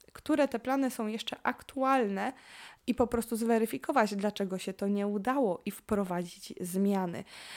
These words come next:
Więc tutaj jakby główną rzeczą, przez którą jakby mam problem z mijającym rokiem, jeżeli chodzi o swoje osiągnięcia zawodowe,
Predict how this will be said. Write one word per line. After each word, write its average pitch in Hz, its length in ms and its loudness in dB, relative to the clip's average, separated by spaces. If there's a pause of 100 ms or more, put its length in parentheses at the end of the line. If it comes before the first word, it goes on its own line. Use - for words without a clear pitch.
(160)
Więc 202 460 0
tutaj 320 360 4
jakby 208 640 4 (100)
główną 269 580 2
rzeczą, 226 440 0 (140)
przez - 280 -8
którą 226 560 0 (100)
jakby 190 400 -2 (120)
mam 185 260 -2
problem 202 560 0
z 165 80 -8
mijającym 175 600 -6
rokiem, 190 300 -4
jeżeli 190 280 -2
chodzi 226 320 0
o - 60 -6
swoje 202 400 -4
osiągnięcia 196 760 0
zawodowe, 190 600 0